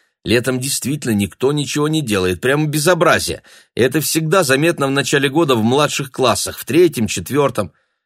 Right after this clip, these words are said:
Конечно, ребята за лето страшно распускаются. Потом их не так просто ввести в рабочий ритм. «Потому что дураки этим делом занимаются!» воскликнула Таня.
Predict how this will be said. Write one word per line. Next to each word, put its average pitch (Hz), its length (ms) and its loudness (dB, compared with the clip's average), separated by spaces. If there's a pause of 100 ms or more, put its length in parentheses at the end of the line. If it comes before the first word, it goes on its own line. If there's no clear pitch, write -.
(380)
Конечно, 131 480 -2
ребята 107 460 0
за 98 160 0
лето 123 280 0
страшно 117 600 0
распускаются. 98 880 -6 (320)
Потом 139 320 2
их 131 100 -8
не 135 80 -2
так 139 280 0
просто 143 340 0
ввести 120 420 -2
в 104 80 0
рабочий 127 440 0
ритм. 107 320 -6 (920)
«Потому 160 400 2
что 175 220 2
дураки 185 640 4
этим 151 360 4
делом 135 320 4
занимаются!» 123 840 0 (140)
воскликнула 95 600 -2
Таня. 80 380 -4